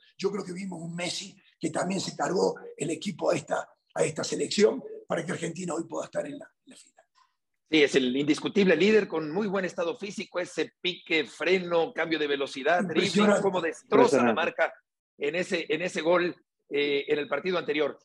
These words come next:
Speaker 2: Andrés, muchas gracias por acompañarnos en este programa. Te mandamos un abrazo y que te vaya muy bien.
Speaker 1: El gusto mío, el gusto mío, este,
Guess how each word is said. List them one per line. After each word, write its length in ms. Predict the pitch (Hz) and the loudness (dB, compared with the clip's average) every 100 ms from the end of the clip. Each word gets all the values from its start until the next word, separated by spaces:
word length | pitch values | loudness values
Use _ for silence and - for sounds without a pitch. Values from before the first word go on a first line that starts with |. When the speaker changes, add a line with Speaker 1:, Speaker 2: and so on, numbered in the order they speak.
| - | -6
Speaker 2:
Andrés, 280 | 175 254 240 | 0 2 2
muchas 260 | 269 240 | 0 2
gracias 300 | 240 247 214 | 2 2 -2
por 140 | 190 180 | -4 -6
acompañarnos 560 | 170 165 208 233 233 | -4 -6 -4 -6 -10
en 100 | 185 | -8
este 160 | 202 190 | -8 -8
programa. 480 | 175 170 214 208 202 - _ - | -6 -2 0 0 -2 -4 _ -12
Te 100 | 170 | -10
mandamos 320 | 180 202 190 | -8 -8 -6
un 100 | 196 | -4
abrazo 400 | 175 202 180 190 | -2 -2 -2 -4
y 60 | 180 | -8
que 80 | 170 | -6
te 60 | 170 | -2
vaya 160 | 185 | -2
muy 120 | 175 | -2
bien. 320 | 160 151 123 110 _ _ _ _ _ _ _ | -2 -2 -2 -12 _ _ _ _ _ _ _
Speaker 1:
El 140 | - 202 | 0 4
gusto 320 | 262 - 247 | 4 6 6
mío, 400 | 254 220 165 - | 8 6 4 -2
el 120 | - 185 | -2 2
gusto 260 | 214 214 | 4 4
mío, 640 | 214 247 240 220 208 180 - | 2 4 6 4 0 -8 -12
este, 720 | - - 165 156 - - - | -16 -12 -10 -6 -8 -10 -16